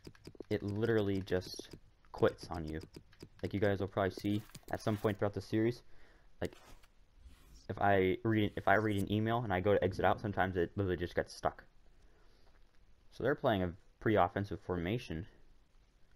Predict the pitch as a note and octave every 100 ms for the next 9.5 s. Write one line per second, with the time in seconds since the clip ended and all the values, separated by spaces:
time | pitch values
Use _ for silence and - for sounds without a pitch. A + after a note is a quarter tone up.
0 | _ - - G2 F#2 F2+ A#2+ C3+ C3+ -
1 | C3+ A2 A#2 B2 C3 C3 - G2+ - F#2+
2 | - - - - - G#2 G#2 F#2 F#2 -
3 | - G2 G#2 F2 - G2 F#2+ F2 F#2 -
4 | F#2+ C3+ C3+ - - - - - - -
5 | - - - E2+ - - - A2+ - F2+
6 | F2 G2 A2 B2+ C#3 C3+ D3+ F3 - _
7 | - - _ - - _ _ - - -
8 | - - - G#2 A2+ A2+ G#2+ G#2+ G2+ G#2
9 | - G#2 F2+ - -